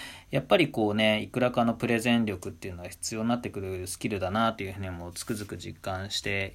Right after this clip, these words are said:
います。はい。なので、えー、ちょ-、まあ、喋るスキルというか、こうね、えー、わかりやすく簡潔に喋れるっていうのは、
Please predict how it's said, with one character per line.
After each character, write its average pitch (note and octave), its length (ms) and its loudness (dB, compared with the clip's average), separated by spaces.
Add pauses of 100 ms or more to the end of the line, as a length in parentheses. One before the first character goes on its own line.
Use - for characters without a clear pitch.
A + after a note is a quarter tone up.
い G#2+ 60 -4
ま G#2 180 0
す。 - 260 -6 (340)
は G#2 260 2
い。 F#2+ 100 -10 (580)
な B2+ 120 4
の A#2+ 120 2
で、 A#2+ 100 4
え G2+ 1040 2
ー、 - 40 -10
ち A2 60 -4
ょ-、 G#2 60 -6 (640)
ま A#2 140 6
あ、 - 0 -
喋 A2+ 440 2
る G2 300 0 (460)
ス - 240 -6
キ D3+ 140 8
ル G2+ 200 0 (680)
と G#2 100 -6
い F#2+ 140 -4
う F#2+ 80 -6
か、 F#2 320 -4
こ F#2+ 420 -6
う - 20 -8
ね、 A2 280 4 (580)
え G2 1120 0 (320)
ー、 - 40 -6
わ A2 80 -2
か B2 100 2
り A#2+ 100 4
や A#2+ 100 4
す - 100 -6
く - 100 -10
簡 C#3+ 220 4
潔 - 260 -4
に F#2 120 -6
喋 G#2 300 -2
れ A#2 120 2
る A#2 80 0
っ A2+ 60 -2
て - 260 -8
い A2 60 2
う - 20 0
の C#3 160 0
は、 D#3+ 320 4